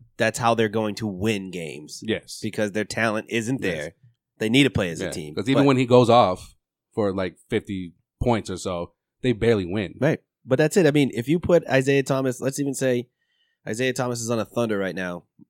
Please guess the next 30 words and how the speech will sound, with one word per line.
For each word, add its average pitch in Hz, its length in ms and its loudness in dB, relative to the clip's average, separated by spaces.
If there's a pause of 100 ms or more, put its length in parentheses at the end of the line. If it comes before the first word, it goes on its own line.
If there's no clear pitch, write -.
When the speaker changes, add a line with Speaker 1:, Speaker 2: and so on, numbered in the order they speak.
Speaker 1:
No 110 180 4
Westbrook. 98 460 0 (120)
That's 104 220 0
Isaiah's 110 400 0
team. 90 280 -4 (760)
He'd 135 140 0
probably 160 260 4
be 131 340 2
averaging, 120 640 0
like 110 240 -6
you, 117 80 -6
Sway, 127 200 2
you 110 100 2
said, 117 360 0 (500)
forty 135 240 4
minutes 139 300 4
a - 20 0
night, 113 280 0 (440)
probably 127 240 4
around 127 260 2
thirty, 127 280 2
thirty-one 123 400 0
points 123 260 -2
a 135 40 0
night. 113 240 -2 (1000)
He 147 400 0
would 156 240 6
be, 151 400 2 (400)
he 208 200 2
c-, - 120 -18